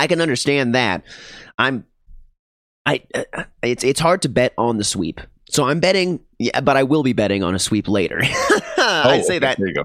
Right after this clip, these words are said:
Speaker 1: and I will be betting on a sweep later, but I, only because I'll be in attendance. But I don't like the sweep here. I don't, I,
Speaker 2: Mm.
Speaker 1: I, er,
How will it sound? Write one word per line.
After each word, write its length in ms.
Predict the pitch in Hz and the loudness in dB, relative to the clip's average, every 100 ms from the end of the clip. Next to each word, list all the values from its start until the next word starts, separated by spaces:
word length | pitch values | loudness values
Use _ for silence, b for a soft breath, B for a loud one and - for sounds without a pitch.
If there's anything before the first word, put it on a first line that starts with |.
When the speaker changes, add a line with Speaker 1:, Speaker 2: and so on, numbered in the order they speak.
| - | -2
Speaker 1:
and 80 | 143 | 0
I 80 | 147 | 2
will 160 | 196 | 2
be 80 | 208 | 0
betting 280 | 190 170 151 | 2 2 2
on 100 | 147 | 0
a 60 | |
sweep 240 | 143 175 160 | 0 0 2
later, 280 | 170 139 110 | 2 2 2
but 220 | - 123 240 247 262 247 202 | 0 0 -2 -6 -6 -6 -2
I, 380 | - 160 165 190 - B - | 2 2 2 0 -4 B -2
only 300 | 135 170 185 | 2 2 2
because 240 | 156 151 | 2 2
I'll 120 | 123 | 2
be 100 | 104 | 0
in 140 | 95 - | 0 -2
attendance. 400 | 78 101 69 - | -2 -2 -4 -2
But 220 | 131 - - | -2 -2 0
I 80 | 165 | 2
don't 160 | 196 | 2
like 180 | 160 160 | 0 -2
the 80 | 127 | -2
sweep 260 | - 98 | -2 -2
here. 220 | - - - _ _ - | -4 -8 -10 _ _ -2
I 120 | 160 | 2
don't, 200 | 160 - | 2 2
I, 160 | - 143 | 2 2
Speaker 2:
Mm. 100 | - 113 - | 2 0 0
Speaker 1:
I, 40 | |
er, 80 | - | 0